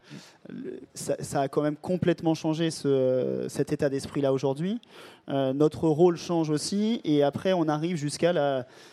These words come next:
voilà, la pédagogie à notre client sur, euh, la transparence sur le produit. Euh, venir raconter l'histoire du produit plus que, et, et, euh, sa composition détaillée, son origine, ça devient notre responsabilité commune au sein de l'entreprise,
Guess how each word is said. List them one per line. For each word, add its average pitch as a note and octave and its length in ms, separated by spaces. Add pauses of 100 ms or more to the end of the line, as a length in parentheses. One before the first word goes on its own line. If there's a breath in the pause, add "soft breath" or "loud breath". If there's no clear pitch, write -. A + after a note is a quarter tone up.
(120)
voilà, F3 140
la D3+ 120
pédagogie E3 800
à D#3 140
notre D#3 200
client F3 460
sur, F#3+ 400
euh, C#3 720 (200 soft breath)
la D3+ 140
transparence E3 640
sur D#3+ 140
le D3 100
produit. F3 400 (400 loud breath)
Euh, C3+ 200
venir D#3 400
raconter D#3+ 560
l'histoire D#3 360
du C#3 100
produit D3 400
plus E3 300
que, D3 400
et, C#3 340
et, F3 280
euh, D#3 80
sa C#3+ 160
composition C#3+ 520
détaillée, D3+ 560 (240 loud breath)
son D#3+ 240
origine, D3 460
ça D3+ 160
devient D3+ 360
notre D3 280
responsabilité C3+ 720
commune D#3 400
au C#3+ 100
sein C#3+ 160
de C#3 60
l'entreprise, D#3+ 580